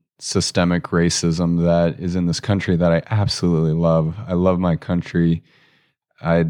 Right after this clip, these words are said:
as some of you know, I served my community and my country as a police officer, and that was one of the proudest experiences of my life. I was incredibly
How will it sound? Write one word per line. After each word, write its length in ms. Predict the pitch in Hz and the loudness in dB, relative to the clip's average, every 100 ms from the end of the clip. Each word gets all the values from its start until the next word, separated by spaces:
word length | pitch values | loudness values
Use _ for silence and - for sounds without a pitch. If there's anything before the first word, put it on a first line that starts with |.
| 67 | -2
as 240 | 82 85 80 | -2 0 0
some 220 | - 90 | 0 0
of 160 | 90 85 | 2 2
you 120 | 90 | 2
know, 200 | 87 85 | 2 2
I 100 | 82 | 2
served 680 | - 90 87 87 80 - - _ _ _ _ - | 0 0 0 0 -4 -12 -14 _ _ _ _ -8
my 180 | 90 87 | -2 -2
community 560 | - 92 92 92 90 87 | 0 0 0 2 0 0
and 80 | |
my 140 | 87 82 | 0 -2
country 680 | 92 85 - 85 82 85 - _ _ _ _ _ _ | -2 -4 -2 0 0 0 -4 _ _ _ _ _ _
as 760 | 82 82 82 82 78 - - - _ _ _ _ _ _ | -2 0 2 0 0 -2 -4 -8 _ _ _ _ _ _
a 100 | 87 | -8
police 320 | 82 - 92 92 | -4 0 2 2
officer, 720 | 87 87 - 87 82 82 80 - _ _ _ _ - | 2 0 -2 2 2 2 -2 -10 _ _ _ _ -12
and 560 | 82 82 82 80 80 80 - | -6 -2 0 0 -2 -6 -6
that 180 | 87 85 | 0 2
was 500 | 80 80 - - - _ _ _ _ _ _ - | 2 -2 -2 -8 -10 _ _ _ _ _ _ -4
one 220 | 98 98 | 0 2
of 100 | 82 | 0
the 100 | 82 | -2
proudest 880 | - 98 98 95 85 - - - - - _ _ _ _ 82 | 0 2 2 2 0 -2 -10 -14 -16 -20 _ _ _ _ -6
experiences 760 | 80 - 90 92 82 - 85 | -6 -2 0 2 0 0 -2
of 60 | 82 | 0
my 120 | 76 | 0
life. 360 | 80 85 78 98 | 2 2 0 -2
I 60 | |
was 120 | 80 | -2
incredibly 720 | 82 78 - 98 92 85 80 | -2 -4 -2 0 2 0 0